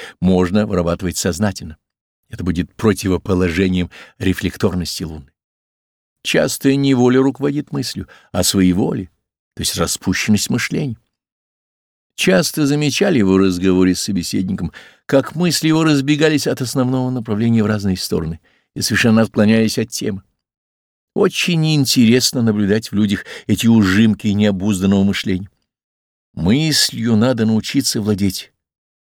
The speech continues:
иначе придётся стать безвольным рабом неупорядоченных мыслей. Труд тем и полезен, что требует сосредоточения,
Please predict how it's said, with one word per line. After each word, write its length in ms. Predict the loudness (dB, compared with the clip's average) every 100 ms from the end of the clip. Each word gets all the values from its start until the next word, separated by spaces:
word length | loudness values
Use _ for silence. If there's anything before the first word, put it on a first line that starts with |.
| _ -6
иначе 280 | -6 -6 -6
придётся 380 | -2 -2 -2
стать 180 | -4 -4
безвольным 540 | -4 -6 -2 -2 -2 -6
рабом 400 | -4 0 0 -2 _ _ _ _ -10
неупорядоченных 760 | -8 -4 -4 -4 -6 -6 -6
мыслей. 320 | -6 -8 -8 -16 _ _ _ _ _ -2
Труд 580 | 2 4 4 0 -4 -20
тем 300 | -14 -10 -8
и 40 | -6
полезен, 540 | -4 0 2 2 -2
что 240 | -4 -6 -6
требует 500 | -2 0 2 0 -2 -20 -12 -2
сосредоточения, 1200 | 0 0 2 2 2 2 2 0 -2 -10 -10